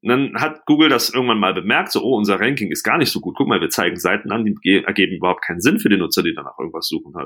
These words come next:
ist ja blöd. Und dann wurde ich dann halt ausgeblendet und zack, hatte ich plötzlich viel weniger Impressions, aber dieselbe Anzahl von Klicks, weil alle, die mich in Zürich suchen, die finden mich auch immer noch und sind ganz happy.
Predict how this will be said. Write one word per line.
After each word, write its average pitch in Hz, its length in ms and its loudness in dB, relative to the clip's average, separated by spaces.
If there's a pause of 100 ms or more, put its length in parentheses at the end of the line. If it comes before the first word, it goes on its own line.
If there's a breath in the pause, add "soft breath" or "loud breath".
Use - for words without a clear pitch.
ist - 40 -2
ja 139 60 2
blöd. 92 240 0 (380 loud breath)
Und - 80 -2
dann 104 80 4
wurde 131 220 4
ich 120 60 -2
dann 95 180 -2
halt 87 120 -4
ausgeblendet 117 680 0
und 113 140 0
zack, 170 240 -2
hatte 165 120 -4
ich - 100 -10
plötzlich 139 300 -2
viel 226 260 2
weniger 196 300 4
Impressions, - 680 -4
aber 104 180 2
dieselbe 101 340 2
Anzahl 131 340 0
von 139 160 -6
Klicks, 208 300 2
weil 87 100 0
alle, 101 220 2
die 104 160 0
mich 104 240 0
in - 80 -14
Zürich 120 360 0
suchen, 185 340 2
die 196 80 0
finden 131 320 -2
mich 160 160 0
auch 160 120 2
immer 165 200 2
noch 180 120 2
und 180 140 0
sind 175 160 0
ganz 190 180 -2
happy. - 220 -4